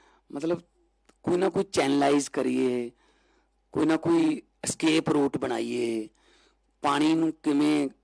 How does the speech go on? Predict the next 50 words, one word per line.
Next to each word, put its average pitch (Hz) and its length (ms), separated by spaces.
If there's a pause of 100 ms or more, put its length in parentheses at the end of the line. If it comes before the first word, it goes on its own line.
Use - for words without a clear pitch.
(420)
ਇਹਨਾਂ 190 200
ਦਿਨਾਂ 190 200
'ਚ 170 60
ਹੀ 170 60
ਪਾਣੀ 127 340
ਆਉਂਦਾ 127 180
ਹੁੰਦਾ, 120 160
ਇਹ 120 100
ਵੀ 151 80
ਪੱਕਾ 131 280
ਪਤਾ 113 260
ਆਪਾਂ 113 220
ਨੂੰ 117 100
ਕਿ 113 100
ਮੌਨਸੂਨ 113 460
ਕਦੋਂ 110 280
ਆਉਂਦੀ 104 320
ਹੈ, 110 60 (960)
ਹਨਾ। 156 180 (100)
ਪਹਿਲਾਂ 147 240
ਮਗਰੋਂ 160 300
ਦੋ 143 180
ਚਾਰ 139 240
ਦਿਨ, 135 200
ਪੰਜ 131 220
ਦਿਨ, 127 180
ਦਸ 117 180
ਦਿਨ 120 140
ਹੋ 113 160
ਸਕਦੀ 113 380
ਹੈ, 123 40
ਪਰ 113 260 (1160)
ਘੱਟੋ 175 140
ਘੱਟ 196 80
ਇਹ 196 100
ਤਾਂ 240 120
ਪਤਾ 196 300
ਹੈ 139 80
ਨਾ 151 140
ਕਿ, 156 400
ਅ, - 680
ਅਚਾਨਕ 160 440
ਤਾਂ 196 120
ਆਪਣੇ 180 200
ਆਉਂਦਾ 175 240
ਨਹੀਂ 175 120
ਕੋਈ 170 140
ਪਾਣੀ। 147 220 (540)
ਪੰਜਾਬ 156 680
ਦੀ 202 140